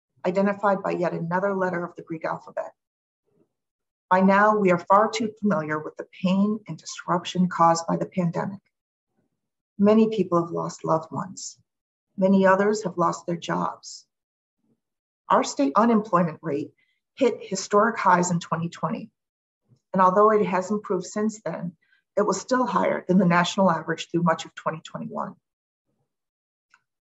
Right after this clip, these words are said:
With the loss of family members and jobs, many families have been under enormous financial pressure, facing the potential loss of their homes.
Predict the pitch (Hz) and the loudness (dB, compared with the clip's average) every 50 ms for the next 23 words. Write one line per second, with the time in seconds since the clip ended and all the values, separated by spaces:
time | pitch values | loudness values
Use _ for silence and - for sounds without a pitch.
0 | _ _ _ _ - 185 185 190 190 190 190 202 208 208 214 208 - - 185 190 | _ _ _ _ -12 -2 0 0 2 4 4 4 4 2 -2 -4 0 0 2 4
1 | 196 202 208 208 214 220 214 226 233 208 - - 156 - 175 175 185 190 202 214 | 4 2 2 2 2 2 2 0 -2 -2 -4 -6 -6 -4 -2 -2 0 0 -2 -4
2 | 208 - - _ _ _ _ _ _ _ _ _ _ _ _ _ _ _ 196 202 | -8 -12 -18 _ _ _ _ _ _ _ _ _ _ _ _ _ _ _ -4 -2
3 | 214 233 233 226 - 226 208 208 208 208 202 196 - 180 185 - 175 185 180 175 | -2 0 -2 -2 -2 -2 -2 0 0 -2 -4 -4 -6 -8 -8 -6 -4 -4 -4 -4
4 | 170 165 165 - - 180 175 175 170 185 190 202 208 214 214 208 - _ 202 202 | -4 -4 -6 -6 -6 -6 -4 -4 -2 0 0 0 0 -2 -4 -4 -6 _ -4 -2
5 | 196 196 190 190 185 - 185 - - - - - - - - - _ _ _ _ | 0 -2 -2 -4 -4 -8 -10 -10 -10 -14 -14 -14 -16 -18 -18 -20 _ _ _ _
6 | _ _ _ _ 196 196 196 196 220 202 180 - - 175 - - 190 185 - - | _ _ _ _ 0 0 0 0 0 -2 -2 -2 -6 -10 -6 -4 -4 -4 -2 -2
7 | 196 202 175 170 180 - - 165 - 165 160 - 175 165 139 - - _ - - | 0 2 2 2 0 -2 -8 -8 -6 -6 -4 -4 -4 -4 -4 -6 -8 _ -16 -18
8 | - | -18